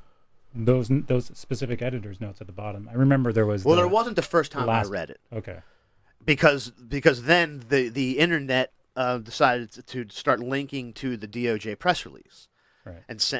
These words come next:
Speaker 2: and saying, "Oh, the name is this." And I'm trying to tell him, like, "Yeah, I, I, I get that. I actually don't really care what the name is. What I, what I actually really care about is this thing that we're talking about." Um, but nobody really got that point. Like,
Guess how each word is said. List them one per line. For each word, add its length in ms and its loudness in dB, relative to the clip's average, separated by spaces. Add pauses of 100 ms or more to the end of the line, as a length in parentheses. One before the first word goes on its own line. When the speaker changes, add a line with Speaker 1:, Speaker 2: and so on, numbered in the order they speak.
Speaker 2:
and 100 -14
saying, 200 -2
"Oh, 180 4
the 60 -4
name 200 -8
is 120 -12
this." 240 -4
And 100 -2
I'm 80 4
trying 200 6
to 60 0
tell 280 2
him, 80 -4
like, 400 -4
"Yeah, 240 0
I, 160 4
I, 160 4
I 80 2
get 180 -2
that. 100 -8
I 100 4
actually 280 0
don't 140 -8
really 180 -16
care 180 -4
what 100 0
the 60 -16
name 300 -4
is. 180 -12
What 140 -4
I, 120 0
what 260 -2
I 60 4
actually 380 0
really 200 -12
care 240 2
about 320 0
is 240 -8
this 240 -16
thing 200 -10
that 120 -16
we're 100 -6
talking 320 -10
about." 300 -20 (720)
Um, 180 -6
but 140 0
nobody 260 2
really 220 0
got 260 0
that 220 -10
point. 340 -20
Like, 200 -20